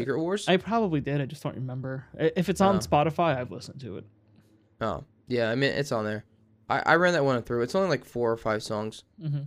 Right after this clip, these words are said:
Speaker 2: Okay.
Speaker 1: But it's good.
Speaker 2: Saves the Day. I for-, I forgot that band existed.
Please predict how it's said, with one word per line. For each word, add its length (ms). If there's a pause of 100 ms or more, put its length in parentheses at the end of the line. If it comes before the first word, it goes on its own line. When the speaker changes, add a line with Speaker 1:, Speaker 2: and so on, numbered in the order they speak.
(360)
Speaker 2:
Okay. 240
Speaker 1:
But 100
it's 120
good. 240 (280)
Speaker 2:
Saves 360
the 60
Day. 340
I 80
for-, 180 (560)
I 40
forgot 320
that 160
band 200
existed. 480